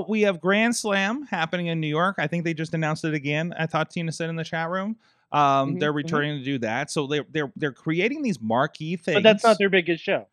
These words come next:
Speaker 2: So it's just one of their biggest shows. It's, it's
Speaker 1: No, but, uh,
Speaker 2: attendance their biggest show. Like, it is, isn't it? Like,
Speaker 1: Yeah.
Speaker 2: it, it's, it is
Speaker 1: Uh,
Speaker 2: in, like, fact, their, their biggest
Speaker 1: Yeah,
Speaker 2: attended
Speaker 1: and
Speaker 2: show.
Speaker 1: it's also, it's also, it's also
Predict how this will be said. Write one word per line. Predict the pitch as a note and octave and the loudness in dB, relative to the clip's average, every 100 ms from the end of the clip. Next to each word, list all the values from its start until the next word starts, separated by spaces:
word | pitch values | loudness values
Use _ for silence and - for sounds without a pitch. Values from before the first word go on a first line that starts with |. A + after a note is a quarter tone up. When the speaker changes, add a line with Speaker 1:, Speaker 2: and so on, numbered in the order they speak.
| _ _ _ | _ _ _
Speaker 2:
So | - | -12
it's | G2 | -12
just | G2+ - | -12 -12
one | G2+ A2 | -6 -4
of | G#2+ C3+ F3 | 0 -2 -2
their | C3 G#2+ | -6 -6
biggest | F#2 G2+ F#2+ | -6 -10 -12
shows. | - E2+ C#2+ B2 - - _ _ _ | -12 -12 -10 -12 -14 -20 _ _ _
It's, | B2+ B2+ - | -6 -4 -6
it's | B2 A2+ | -6 -2
Speaker 1:
No, | F#4 | 0
but, | F#3+ - | 2 0
uh, | A#2+ | 0
Speaker 2:
attendance | - - E3 A#3+ D#3 | -8 -2 0 0 -2
their | A#2+ G#2 | -4 -4
biggest | G2 F2 - | -4 -8 -10
show. | E2 D2+ A#2 E3 - - - _ _ _ _ _ | -12 -10 -10 -12 -18 -20 -20 _ _ _ _ _
Like, | - B2 | -2 0
it | C#3 | 4
is, | C4+ D#4 | 4 4
isn't | C3+ E3 A3 | 0 -2 -2
it? | E4 - - | -4 -8 -4
Like, | E3 | 0
Speaker 1:
Yeah. | D#3 | 0
Speaker 2:
it, | F#3 | 0
it's, | F#3 - | -2 -2
it | E3 A#3 | -2 2
is | A#3 C4 - | 2 2 -4
Speaker 1:
Uh, | D3+ - _ | -12 -16 _
Speaker 2:
in, | D#3+ G3+ F3 - | 0 0 0 -2
like, | D3 D#3 | -2 -2
fact, | - - F3+ - _ | -4 2 2 0 _
their, | C3+ C3+ E3 C#3 | 2 2 2 0
their | A#2+ C3 | 0 -2
biggest | C#3+ A#2 C3+ C#3 - | -2 -4 -2 -4 -6
Speaker 1:
Yeah, | |
Speaker 2:
attended | C#3+ A3 D#3 D#3+ | -2 2 2 2
Speaker 1:
and | F3+ | 2
Speaker 2:
show. | F#3+ | 2
Speaker 1:
it's | G#3 | 4
also, | A3 - G3+ G3 F#3 F3+ | 2 4 0 0 -2 -6
it's | E3 | 0
also, | G3 F#3+ F#3+ F3+ F3 _ _ _ _ _ _ | 0 0 -2 -2 -4 _ _ _ _ _ _
it's | E3+ E3 | -2 2
also | F3+ F3+ F#3 D#3+ | 0 0 -2 -4